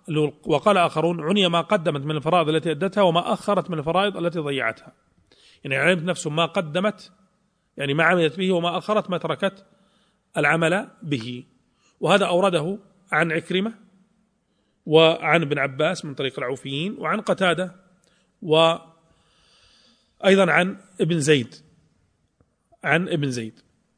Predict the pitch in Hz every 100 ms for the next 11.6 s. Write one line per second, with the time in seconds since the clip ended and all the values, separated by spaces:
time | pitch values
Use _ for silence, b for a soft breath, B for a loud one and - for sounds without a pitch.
0 | _ - 139 214 220 226 208 196 196 160
1 | 214 190 165 165 - 170 156 151 131 131
2 | 127 139 156 151 143 147 131 139 139 143
3 | 170 185 - 147 151 175 170 160 185 156
4 | 147 131 120 123 135 147 185 _ _ _
5 | _ _ _ _ _ _ _ _ _ _
6 | _ _ _ _ _ - 160 165 175 175
7 | 247 208 170 180 170 165 156 147 156 170
8 | 180 - 180 - _ _ _ 170 170 160
9 | 160 156 196 160 156 156 147 135 156 175
10 | 156 151 147 180 190 156 196 175 - 160
11 | 139 143 139 160 180 220